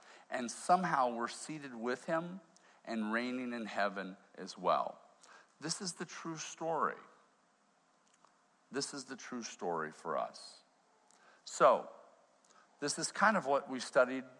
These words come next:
in the, that book study this fall. That we're alive in Christ, and somehow we're decreasing that gap by the power and agency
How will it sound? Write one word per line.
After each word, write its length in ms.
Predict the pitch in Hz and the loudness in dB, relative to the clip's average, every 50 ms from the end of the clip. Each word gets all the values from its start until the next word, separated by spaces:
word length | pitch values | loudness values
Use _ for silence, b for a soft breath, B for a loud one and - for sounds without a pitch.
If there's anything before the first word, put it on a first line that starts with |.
| - _ | -20 _
in 140 | - 120 123 | -8 -6 -6
the, 80 | 123 117 110 - - - - - | -6 -6 -8 -12 -20 -14 -4 2
that 180 | 120 117 123 120 | 2 2 2 2
book 160 | 170 170 - | 0 -2 -2
study 360 | - - - 120 98 98 101 | -4 -2 0 2 2 2 0
this 160 | 196 151 - | -4 -6 -6
fall. 580 | - - - - 82 80 - - - - - - - - - - _ _ _ _ _ _ _ _ _ _ b b b b b b b b b b b b b b b b _ _ - | -8 -6 -2 0 0 2 2 0 -4 -6 -10 -20 -20 -20 -20 -20 _ _ _ _ _ _ _ _ _ _ b b b b b b b b b b b b b b b b _ _ 0
That 140 | 127 123 131 | 0 2 2
we're 200 | 151 156 147 139 | 4 4 6 6
alive 440 | 131 123 123 123 131 143 160 156 | 8 10 10 10 10 10 8 2
in 140 | 160 170 165 | -2 -4 -4
Christ, 800 | 156 - - 139 110 95 92 98 110 117 - - - - - - - - _ _ _ _ - | -4 -2 4 8 8 8 8 6 2 -6 -10 -14 -18 -20 -20 -20 -20 -20 _ _ _ _ -10
and 160 | 120 123 120 - | -8 -8 -8 -8
somehow 840 | - - - 202 202 220 196 165 139 110 98 95 92 90 98 98 - - | -8 -4 2 2 2 2 2 0 0 0 2 2 2 0 -2 -6 -8 -4
we're 200 | 117 123 123 113 - | -2 0 0 -2 -2
decreasing 800 | - 147 156 - - - - - 196 196 185 - - 196 190 175 160 | -8 -12 -12 -8 -6 -6 -4 -4 -4 -6 -6 -6 -8 -6 -4 -2 -2
that 320 | 156 147 143 131 120 110 | -2 -2 -2 -6 -10 -6
gap 360 | - 131 117 98 80 80 - - - - - _ _ b b b b b b b _ _ _ _ _ _ _ - | -2 0 0 2 0 0 -2 -8 -12 -20 -20 _ _ b b b b b b b _ _ _ _ _ _ _ 8
by 400 | 117 113 113 117 110 107 107 - - - - - - - | 8 8 8 8 4 0 -4 -8 -12 -18 -20 -20 -16 -10
the 100 | 107 107 | -8 -8
power 600 | 95 - - - 139 139 143 147 151 156 156 156 - | -6 -4 -2 2 4 6 6 6 6 4 2 2 0
and 220 | - 123 117 110 - | -2 -4 -6 -6 -6
agency 840 | - 123 131 131 120 117 123 98 98 - - - 98 85 80 80 80 | -6 -6 -4 -6 -6 -8 -10 -10 -10 -12 -14 -12 -10 -10 -10 -12 -12